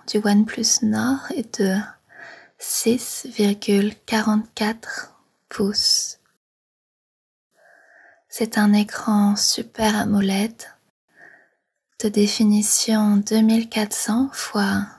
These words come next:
mille quatre-vingts pixels. La mémoire est de cent vingt-huit gigaoctets ou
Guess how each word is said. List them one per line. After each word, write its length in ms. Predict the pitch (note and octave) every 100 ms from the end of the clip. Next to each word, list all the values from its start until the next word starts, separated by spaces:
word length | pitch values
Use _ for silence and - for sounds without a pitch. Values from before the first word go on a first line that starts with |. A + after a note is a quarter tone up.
| -
mille 380 | - A3 A3+ A3+
quatre-vingts 500 | G#3 G#3 A3+ A3 G#3
pixels. 840 | G#3 G#3+ - A3 A3 A3+ A3+ - _ _ _ _ _ _ _ _ _ _ _ _ _ _ _ _ _ _ _ _ _
La 200 | A#3 G#3+
mémoire 680 | G#3 G#3+ G#3 G#3+ C4 D4 -
est 340 | C4+ A3 G#3+ G#3+ -
de 180 | A#3 A3+
cent 460 | G#3+ - - A3+ A3+
vingt-huit 420 | A3+ A3+ - A3+
gigaoctets 880 | A3+ A3+ A3 G#3 G#3+ - A3 A3+ C#4 _ - - - - - _ -
ou 380 | A3+ A3 G#3 G#3